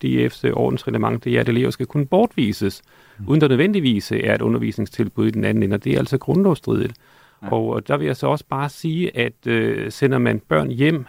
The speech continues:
Speaker 1: øh, også for en længere periode end, øh, end ti dage, hvil-, hvilket man måske kunne begynde at drøfte, om man skulle,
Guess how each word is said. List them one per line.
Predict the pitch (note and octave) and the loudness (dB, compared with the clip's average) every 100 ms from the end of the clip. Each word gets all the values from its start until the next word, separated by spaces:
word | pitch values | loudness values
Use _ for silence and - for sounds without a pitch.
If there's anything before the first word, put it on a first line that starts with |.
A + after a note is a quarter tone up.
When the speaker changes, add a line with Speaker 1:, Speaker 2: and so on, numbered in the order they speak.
| - | -4
Speaker 1:
øh, | A2+ | -2
også | G2+ B2 C#3+ | 0 -2 -2
for | C3+ - A#2 | -6 -2 -2
en | A#2+ A#2 | 0 -2
længere | G#2+ A#2 D3+ F3 | 0 0 2 0
periode | - B2 A#2 A#2 C3 - | 0 0 2 4 4 4
end, | A#2 A2 | 2 2
øh, | A2 G#2+ | 0 0
end | A2 | -2
ti | - D3+ | -2 -6
dage, | B2+ A2 G#2+ A#2 | -2 0 2 0
hvil-, | A2+ B2 | 0 0
hvilket | A#2+ D3 F#3+ F3 | 0 2 2 2
man | C3 | 0
måske | A#2 A#2 C#3 | 0 0 -4
kunne | - A#2+ | -4 -2
begynde | A#2 D3+ D3+ | 0 2 0
at | - | 2
drøfte, | B2+ - | 2 2
om | B2+ | 0
man | G#2+ | 0
skulle, | - E3 F#3+ | 0 4 4